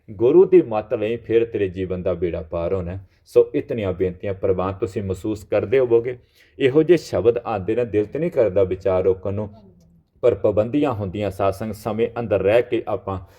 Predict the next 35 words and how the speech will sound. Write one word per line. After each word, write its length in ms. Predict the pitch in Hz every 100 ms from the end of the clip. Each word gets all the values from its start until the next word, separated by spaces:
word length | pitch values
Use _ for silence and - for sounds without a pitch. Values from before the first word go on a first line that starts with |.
| _ _
ਹੋਰ 200 | 120 117
ਵੀ 120 | 117
ਕਿਉਂਕਿ 340 | 117 110 101 110
ਪ੍ਰੋਗਰਾਮ 480 | 110 98 101 104
ਕਰਨੇ, 440 | 101 98 92 95 95 - _
ਜਿਵੇਂ 240 | 117 110 95
ਲੜੀ 280 | 101 113 131
ਵਾਰੇ, 320 | 101 95 98
ਜਪਜੀ 340 | 98 95 113
ਸਾਹਿਬ 280 | 104 101 95
ਦੇ 140 | 95
ਪਾਵਨ 400 | 95 98 92 101
ਪਾਠ, 320 | 95 98 95 95
ਸੁਖਮਨੀ 320 | 110 98 127
ਸਾਹਿਬ 300 | - 98 92
ਦੇ 100 | 98
ਪਾਵਨ 380 | 98 92 95 95
ਪਾਠ 360 | 98 95 92
ਚੱਲ 200 | 98 92
ਰਹੇ 140 | 98 107
ਨੇ, 100 | 98 - - _
ਸਾਰੀਆਂ 540 | - 156 160 185 196
ਗੱਲਾਂ 280 | 156 131 117
ਨੂੰ 120 | 123 113
ਧਿਆਨ 280 | 135 104 104
ਵਿੱਚ 220 | 107 120
ਰੱਖ 260 | 98 95
ਕੇ 280 | 98 120 95 - _ -
ਤੇ 100 | 139
ਇਸ 200 | 180 160
ਕਰਕੇ 380 | - 123 110 110
ਦਸ 300 | 98 101 -
ਬਾਰਾਂ 340 | 104 98 98
ਮਿੰਟ 260 | 95 101 101
ਵਿੱਚ 300 | 131 139 151